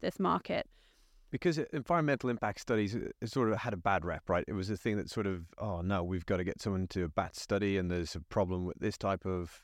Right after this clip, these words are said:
Speaker 2: insect, et cetera." Um, where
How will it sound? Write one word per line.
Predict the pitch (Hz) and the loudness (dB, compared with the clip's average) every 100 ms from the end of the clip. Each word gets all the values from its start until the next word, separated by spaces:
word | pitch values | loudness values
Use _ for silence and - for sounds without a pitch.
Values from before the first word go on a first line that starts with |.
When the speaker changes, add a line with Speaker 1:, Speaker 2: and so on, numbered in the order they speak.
| - | -4
Speaker 2:
insect, | 113 - 95 - | -2 0 -2 -2
et | 90 | -4
cetera." | - 98 - 78 - _ _ _ _ | -2 -2 -2 -4 -6 _ _ _ _
Um, | 98 95 95 95 _ _ - - | 0 2 0 -4 _ _ -20 -4
where | 104 98 95 92 | 0 4 2 0